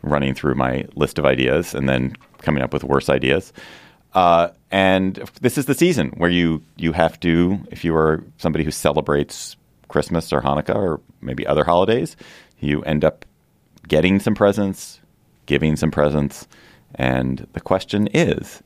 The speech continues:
is it better to give or to receive? People's line is, it's better to give. And, and there is, this is a cliche, that you feel better when you give something to somebody, and it's more satisfying. And, whereas receiving a gift is,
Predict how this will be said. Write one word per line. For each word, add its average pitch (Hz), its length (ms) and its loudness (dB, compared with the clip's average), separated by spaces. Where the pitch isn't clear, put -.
is 87 120 0
it 104 120 -2
better 65 400 2
to 82 80 -6
give 65 440 -4
or 95 80 -6
to 113 80 0
receive? 156 460 -2
People's 120 340 2
line 120 320 6
is, 76 220 0
it's 69 140 -10
better 80 280 4
to 82 280 0
give. 107 680 0
And, 80 380 -2
and 76 200 0
there 73 180 2
is, - 320 -4
this - 180 -14
is 76 80 -10
a 85 40 -4
cliche, 85 520 0
that 107 60 -2
you 82 80 -4
feel 85 360 0
better 78 360 2
when 87 120 0
you 78 100 0
give 76 220 -2
something 78 320 -2
to 82 60 -4
somebody, 78 480 -2
and 65 480 -2
it's - 300 -14
more 73 180 2
satisfying. 92 840 0
And, 71 260 -2
whereas 78 320 2
receiving 80 420 2
a 71 40 2
gift 73 360 0
is, 69 440 -6